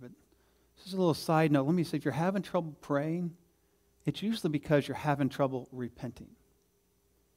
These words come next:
No one wants to talk to a God who thinks there's something wrong with them. If you're feeling far from God, start with what he says about you that you disagree with.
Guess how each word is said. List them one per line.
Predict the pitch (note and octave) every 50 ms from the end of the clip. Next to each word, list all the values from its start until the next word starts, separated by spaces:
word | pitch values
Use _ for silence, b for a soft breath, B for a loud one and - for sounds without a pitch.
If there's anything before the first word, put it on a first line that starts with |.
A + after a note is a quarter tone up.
| _ _ _ _ _ _ _ _
No | D3+ D#3+ F#3 G3
one | G3+ G3+ G3 G3 F#3+ F#3+ F#3+ F3 E3 - _ _ _ _ _ _ _ _ _ _ _ _ _ _ _ _ _ _ _ -
wants | D3+ C#3+ -
to | -
talk | - - - D3+ D3+ C#3+ -
to | - C3+ B2
a | A#2+
God | A2 B2+ B2 C3+ C3 A#2 A2 G#2+ A2+ - - _ _ _ _ _ _ _ _ _ _ _ _ _
who | C#3+
thinks | B2 - D3+ B2+ - -
there's | C3 A2
something | - C3 B2+ - A#2+
wrong | A2 A2+ A2+ G#2+ G#2
with | - -
them. | - - - _ _ _ _ _ _ _ _ _ _ _ _ _ _ _ _ _ _ _ _ _ _ _ _ _ _ _ _ _ _ _ _ _ _ _ _ _
If | _ -
you're | C#3 -
feeling | - E3+ F#3 G#3 G#3+ F#3+
far | D#3 - - D#3+ D#3+ D#3+ E3 D#3+
from | D3+ - C#3+ C3 B2+
God, | B2+ C3+ C3 B2+ B2 A#2 A2+ -
start | - - - D3+ D#3 F3+ F3+ E3+
with | C#3+ C#3 C#3 B2+ - - - - - _ _ _ _ _ _ _ _ _ _ _ _
what | C#3 C3+ C#3+ C3+ -
he | - D#3 D3+
says | D3+ - E3 E3 C#3
about | D3 C3 A#2+ B2 A#2 A2
you | A#2 B2 B2 A#2
that | A2+ -
you | B2 B2+ A#2+
disagree | G#2+ A#2+ - - A2 G2 - A2 A2 G2+
with. | G2+ - -